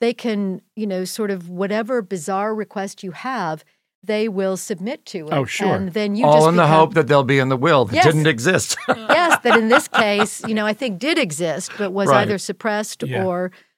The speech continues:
Speaker 1: destroyed or whatever the case may be. So just to sort of encapsulate this, to give you an idea of the really ultimately dangerous task that I had at this very young, impressionable, and initially naive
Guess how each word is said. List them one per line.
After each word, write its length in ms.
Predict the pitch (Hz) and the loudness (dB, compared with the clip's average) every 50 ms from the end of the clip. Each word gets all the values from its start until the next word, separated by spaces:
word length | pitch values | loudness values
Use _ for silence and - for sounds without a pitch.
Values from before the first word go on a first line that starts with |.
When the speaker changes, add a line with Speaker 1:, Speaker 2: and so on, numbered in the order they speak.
| _ _ | _ _
Speaker 1:
destroyed 760 | - 190 - - - 285 269 254 240 226 220 214 208 214 185 202 | -10 -10 -10 -8 -4 -2 0 0 2 2 0 0 0 -2 -4 -4
or 300 | - 190 190 185 180 185 | -4 -4 -2 -2 -2 -2
whatever 400 | 180 175 196 190 196 202 208 214 | -2 -2 -2 -2 -2 -2 -2 -4
the 80 | 180 185 | -4 -6
case 300 | 180 - 196 185 180 - | -6 -6 -6 -6 -6 -6
may 120 | 196 185 | -8 -8
be. 220 | 170 233 247 247 233 | -6 -6 -6 -6 -6
So 340 | 208 - 214 190 185 180 180 _ _ _ _ _ _ | -6 -4 -4 -4 -4 -4 -6 _ _ _ _ _ _
just 240 | - 247 240 - - - | -6 -6 -6 -6 -6 -8
to 60 | 240 | -8
sort 280 | - - 226 208 202 | -6 -4 -4 -2 -2
of 100 | 196 175 | -2 -4
encapsulate 760 | 170 180 165 - - 233 262 285 - - 277 202 180 165 165 - | -4 -6 -8 -4 -2 -2 -2 -2 -4 -6 -6 -4 -4 -4 -6 -6
this, 180 | 175 175 - | -10 -10 -10
to 100 | - 208 | -10 -10
give 160 | 175 208 196 | -8 -6 -6
you 120 | 214 208 202 | -4 -4 -4
an 80 | 190 | -4
idea 440 | 190 185 180 160 - 202 196 185 180 | -4 -4 -6 -6 -6 -6 -4 -4 -4
of 120 | 175 165 165 | -4 -6 -8
the 100 | 185 180 | -8 -8
really 480 | 185 240 285 294 233 190 170 165 - _ _ _ _ _ | -8 -8 -8 -6 -6 -6 -6 -8 -10 _ _ _ _ _
ultimately 480 | - 214 240 240 - 262 233 - 196 190 | -6 -4 -4 -4 -6 -8 -8 -6 -8 -8
dangerous 720 | 160 156 - 202 196 240 302 320 240 208 165 151 151 - | -10 -6 -4 -2 -2 -2 -2 -4 -6 -6 -6 -8 -8 -10
task 360 | - - 185 170 160 170 - - | -12 -10 -8 -8 -8 -8 -10 -10
that 120 | 190 175 | -10 -10
I 100 | 170 165 | -8 -8
had 300 | 160 165 165 160 165 165 | -10 -10 -10 -8 -8 -8
at 140 | 180 170 - | -10 -10 -10
this 160 | 190 175 151 | -10 -12 -12
very 440 | 170 160 170 220 269 302 277 202 175 | -10 -6 -4 -4 -2 -2 -2 -4 -4
young, 440 | 170 156 185 185 190 190 190 190 190 | -4 -4 -4 -2 -2 -2 -4 -4 -6
impressionable, 1000 | - 190 190 180 - - 202 202 202 - 226 214 208 180 196 190 185 180 180 175 | -6 -8 -10 -10 -8 -6 -6 -6 -6 -6 -6 -6 -6 -6 -6 -6 -6 -6 -6 -8
and 160 | - 196 185 180 | -8 -6 -6 -6
initially 500 | 175 185 214 254 247 - 226 185 180 170 | -4 -4 -6 -6 -8 -10 -10 -10 -10 -8
naive 640 | 175 180 180 180 175 180 196 196 196 190 175 - | -8 -8 -8 -8 -8 -8 -8 -8 -8 -8 -10 -12